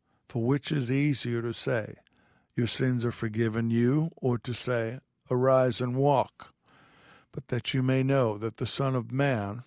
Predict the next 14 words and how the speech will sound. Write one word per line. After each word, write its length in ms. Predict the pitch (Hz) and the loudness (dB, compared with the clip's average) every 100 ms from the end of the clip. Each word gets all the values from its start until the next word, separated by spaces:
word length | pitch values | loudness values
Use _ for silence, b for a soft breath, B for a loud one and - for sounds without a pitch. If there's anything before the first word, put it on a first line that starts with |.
| _ _ _ _ _ _ _ _ _ _ _ _ _ _ _ _ _ | _ _ _ _ _ _ _ _ _ _ _ _ _ _ _ _ _
has 160 | - - | -10 -8
the 100 | - | -6
power 400 | - 135 139 135 | 2 4 6 4
on 120 | 135 | 4
earth 440 | 135 110 90 - - b b b b b | 2 2 -2 -10 -20 b b b b b
to 100 | 127 | -4
forgive 460 | 110 120 110 127 120 | -2 -2 0 0 0
sins," 760 | - 156 127 98 92 101 - - _ _ _ _ _ _ _ _ _ _ _ | -4 -2 -2 -2 -8 -12 -16 -20 _ _ _ _ _ _ _ _ _ _ _
he 120 | - | -6
said 260 | 113 123 107 | -4 -2 -4
to 100 | 113 | -4
the 120 | 123 | -6
paralytic, 580 | 120 135 123 113 98 90 - - _ | -2 0 2 0 -2 -8 -14 -20 _
"Arise, 680 | 135 127 127 110 101 104 - | 2 4 6 4 0 -4 -12